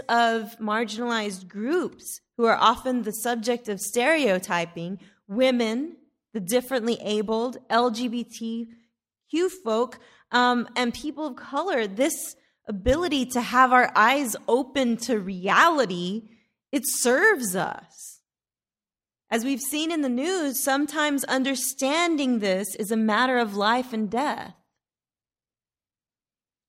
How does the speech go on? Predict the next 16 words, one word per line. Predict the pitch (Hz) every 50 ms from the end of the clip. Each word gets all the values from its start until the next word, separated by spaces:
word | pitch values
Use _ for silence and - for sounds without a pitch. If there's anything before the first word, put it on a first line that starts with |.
| _ _ _ _
Yes, | 226 277 285 320 330 320 - - - - - _ _ _ _ _ _ -
but | 214 233 254 240
it | 247 240 - - -
only | 240 247 262 269 269 277 277 269
serves | 262 - 254 233 226 233 214 208 226
us | 220 226 220 - - -
to | - 233 214 202
an | 190 185
extent, | 170 170 - - - - - - - 247 247 240 196 151 - - _ - - _ _ _ _ _ _ _
says | - - 202 190 175 170 170
Dweck's | - 196 185 180 175 - - -
research. | 190 190 196 185 190 - 185 156 - - _ _ _ _ _ _ _ _ _ _ _ _ _ _ _ _ _ _ _ _ _ _ _ _ _ _ _ _ _ _
With | 214 208 - -
the | 226
growth | 185 - 220 247 262 302 359 381 - -
mindset, | 262 247 214 208 208 208 202 - - 208 185 185 190 -